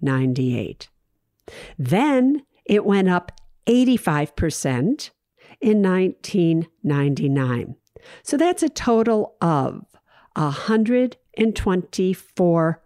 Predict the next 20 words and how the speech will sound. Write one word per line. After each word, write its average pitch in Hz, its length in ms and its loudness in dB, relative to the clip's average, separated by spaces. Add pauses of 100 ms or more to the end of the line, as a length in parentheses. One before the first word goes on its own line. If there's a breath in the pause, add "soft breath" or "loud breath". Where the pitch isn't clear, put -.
(160)
percent 151 680 -2
on 151 200 -2
your 147 140 2
money. 139 420 -2 (440 loud breath)
So - 140 -2
let's 370 260 0
just - 380 -2
assume 180 680 2 (440 soft breath)
that 226 200 2
in 220 300 2 (180)
nineteen 254 560 2
ninety-eight, 180 840 0
you 233 200 2
put - 400 -2
ten 269 340 0
thousand 208 460 0
dollars 175 440 0
into 160 500 -2
the 160 140 -2
Nasdaq. 147 720 -4